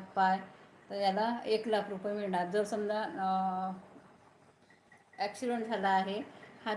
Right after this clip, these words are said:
गेला किंवा डोळा गेला किंवा पाय गेला, असं जर असल्यास त्याला एक लाख रुपये त्याच्यामध्ये मिळणार आहे. अ, आणि मृत्यू जर झाला, तर दोन लाख मिळणार आहे.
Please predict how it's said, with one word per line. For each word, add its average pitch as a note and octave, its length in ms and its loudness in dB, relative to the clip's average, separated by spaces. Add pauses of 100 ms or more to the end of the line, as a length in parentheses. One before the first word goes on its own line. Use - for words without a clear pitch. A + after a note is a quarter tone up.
(120)
गेला G3 240 0
किंवा F#3+ 240 -2
डोळा G3 300 0
गेला F3+ 260 -2
किंवा F#3 240 -4
पाय F#3 300 2
गेला, F#3 260 -4 (360)
असं G3+ 200 -2
जर G3+ 180 2
असल्यास F#3+ 400 -2
त्याला G3 300 0 (120)
एक G3+ 160 -4
लाख F#3 220 4
रुपये G3 280 -2 (380)
त्याच्यामध्ये F#3 400 -4
मिळणार G#3+ 340 0
आहे. D#3 220 -6 (760)
अ, F#3 40 -10 (600)
आणि G#3 200 2
मृत्यू G#3 340 -2
जर A3+ 140 2
झाला, G3 300 0
तर A3 100 -4
दोन A#3+ 160 2
लाख E3 240 -2
मिळणार D3+ 360 -6
आहे. - 200 -14